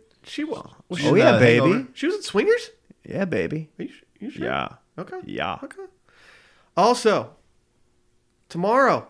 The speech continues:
Speaker 3: As I double
Speaker 1: This
Speaker 3: check.
Speaker 1: is weird to do it. Like, tomorrow, we're doing our Bachelorette episode. If you haven't already, go to patreon dot com slash circling back podcast.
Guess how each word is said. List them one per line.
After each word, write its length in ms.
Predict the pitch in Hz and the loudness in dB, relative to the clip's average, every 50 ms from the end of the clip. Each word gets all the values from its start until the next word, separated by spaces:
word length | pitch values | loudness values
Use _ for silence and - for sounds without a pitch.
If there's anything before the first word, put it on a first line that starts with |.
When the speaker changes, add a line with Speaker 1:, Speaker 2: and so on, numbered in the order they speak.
| - _ - | -20 _ -16
Speaker 3:
As 80 | 123 | -12
I 60 | 95 92 | -12 -10
double 260 | 98 82 - 64 65 | -10 -12 -12 -12 -12
Speaker 1:
This 160 | - - 175 | -8 -6 -2
Speaker 3:
check. 80 | - 311 | 0 0
Speaker 1:
is 80 | 208 147 | 0 2
weird 280 | 139 175 240 277 - 139 | 2 2 2 2 0 -2
to 60 | 127 | -4
do 180 | 123 123 113 | -4 -6 -6
it. 80 | 117 127 | -6 -6
Like, 200 | 117 127 131 127 | -6 -8 -8 -8
tomorrow, 480 | - 156 147 156 202 254 214 127 101 117 | -6 -4 -2 0 0 0 0 0 -2 -4
we're 100 | 135 135 | -6 -4
doing 280 | 127 165 185 196 202 | -4 -4 -4 -2 -2
our 140 | 202 196 202 | -2 -2 0
Bachelorette 520 | 175 196 202 214 208 - 214 220 254 254 | 0 0 -2 -2 -2 -4 -4 -2 -2 -2
episode. 420 | 226 175 151 147 - 135 113 104 110 | -4 -4 -6 -8 -6 -4 -4 -4 -6
If 100 | 117 160 | -6 -6
you 60 | 180 | -4
haven't 120 | 196 208 | -4 -2
already, 260 | 208 196 202 226 196 165 | -2 -2 -2 -2 -2 0
go 100 | 151 143 | -2 -2
to 80 | - | -2
patreon 320 | 175 180 175 - 190 180 170 | -4 -6 -4 -4 -4 -2 -2
dot 160 | 180 175 175 | -2 -2 -2
com 180 | 196 196 190 | -4 -6 -6
slash 200 | 175 160 143 147 | -4 -4 -6 -6
circling 280 | - - 165 160 170 160 | -4 -8 -6 -6 -6 -4
back 200 | 160 160 160 - | -4 -4 -4 -4
podcast. 500 | 175 175 185 175 - - 107 104 110 | -4 -4 -4 -4 -4 -8 -8 -8 -8